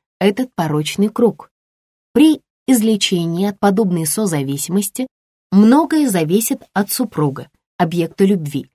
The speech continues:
Именно он, она может переломить ситуацию, указав на то, что ему, ей не нравится этот нездоровый культ. Увлечься чем-то ещё, найти себе хобби.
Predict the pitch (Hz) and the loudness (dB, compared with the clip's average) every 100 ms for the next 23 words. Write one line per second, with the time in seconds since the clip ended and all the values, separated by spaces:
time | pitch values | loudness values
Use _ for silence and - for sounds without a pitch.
0 | _ _ - 240 254 247 226 220 - 160 | _ _ 0 4 6 6 2 -2 -4 -2
1 | 160 190 - - 175 160 143 143 196 _ | 0 -2 -6 -4 0 0 0 -4 -12 _
2 | _ 190 208 190 196 - 170 165 165 151 | _ 2 4 2 -2 -2 -2 -2 -2 -4
3 | 151 156 143 139 165 - 254 - 196 160 | -4 -6 -4 -4 -4 -2 -2 0 0 0
4 | 151 156 151 202 214 - 175 151 147 151 | -2 -4 0 0 0 -2 -4 0 0 2
5 | 185 135 160 214 277 _ _ - 180 196 | 2 0 2 2 2 _ _ -6 2 4
6 | 240 180 156 208 240 254 - - _ - | 4 0 -2 -2 -2 -4 -8 -10 _ -6
7 | 180 156 151 156 147 147 147 156 156 151 | -4 -4 -4 -4 -2 -2 -2 -4 -6 -6
8 | 139 131 _ _ _ _ _ 202 202 202 | -6 -6 _ _ _ _ _ 2 4 4
9 | 269 302 - 262 254 - 175 190 190 180 | 4 2 -2 -2 -2 -2 0 0 0 -2
10 | 170 - 143 143 170 165 254 - 196 196 | -2 -4 -4 -2 -2 0 -2 0 -2 -2
11 | - 151 139 131 | -2 -2 -2 -6